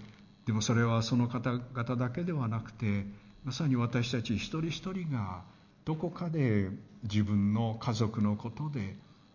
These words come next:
そして自分の家庭生活のことで、自分の家族の子供たちのことで、どこかで残念ながら傷つけ、そして傷つけられているその傷を私たちはずっ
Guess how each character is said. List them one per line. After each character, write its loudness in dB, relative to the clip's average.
そ 0
し 0
て 4
自 6
分 6
の 2
家 0
庭 8
生 4
活 -2
の 0
こ -8
と -6
で、 -2
自 2
分 6
の 2
家 -4
族 0
の 2
子 -2
供 0
た -2
ち -4
の 0
こ -8
と -6
で、 0
ど 0
こ 0
か -4
で 4
残 4
念 2
な -2
が -2
ら 0
傷 4
つ -4
け、 2
そ -2
し -2
て 0
傷 4
つ -2
け 4
ら 4
れ 2
て -2
い 2
る 4
そ -2
の 4
傷 0
を 2
私 0
た -2
ち -4
は 0
ず -6
っ -4